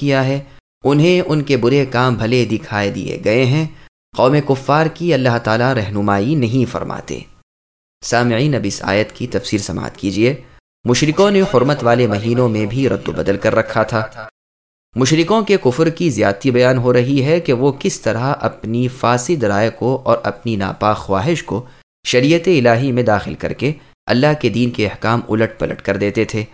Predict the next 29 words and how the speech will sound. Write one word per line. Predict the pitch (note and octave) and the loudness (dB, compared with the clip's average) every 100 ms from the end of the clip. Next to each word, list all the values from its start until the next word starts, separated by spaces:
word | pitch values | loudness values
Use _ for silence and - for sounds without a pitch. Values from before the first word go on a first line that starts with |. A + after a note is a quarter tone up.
| _ _ _ _ - | _ _ _ _ -4
حرام | B2 D3+ D3 | 0 2 2
کو | C3 | 0
حلال | B2 G#2+ A2 B2+ C#3 C#3+ - _ | 0 0 2 2 -2 -8 -18 _
اور | - D#2 F2 | -10 -6 0
حلال | G2+ A#2 | 2 2
کو | A2 A2+ B2 - | 0 0 0 -2
حرام | D2+ D#2+ | -6 -4
بنا | F#2 G2 | -2 0
لیتے | G2+ - A2 | 0 0 -2
تھے۔ | A#2+ B2 - _ _ _ - | -2 -6 -8 _ _ _ -2
تین | F3 G#3 | 2 4
مہینے | F3 D#3 D#3+ E3+ | 4 4 2 2
کی | D#3 C3 | 0 0
حرمت | A2 A#2+ C3 B2+ | 0 0 -2 0
تو | C3+ | -2
وہ | B2+ D3 D#3 | 0 0 -2
ٹھیک | - E3 F3+ - | -6 -6 -6 -6
ٹھاک | - G2+ A#2 B2 | -8 -2 -2 -2
رکھا، | G2 - - - - _ _ _ _ _ | -6 -6 -6 -6 -8 _ _ _ _ _
پھر | - C#3+ E3+ E3 | -2 0 0 0
چوتھے | A2 G2+ A2+ | -2 0 0
مہینے | G#2 G2 G#2+ C3 | 0 -2 -2 -2
کی | B2+ | -2
حرمت | G#2+ G2+ G#2+ A#2 | -4 -2 -2 -2
کو | - - | -4 -4
اس | G3+ | -4
طرح | - C3 | 0 0
بدل | G#2+ G#2 G#2 | 2 0 -2
دیا | A2+ D3+ | -2 -2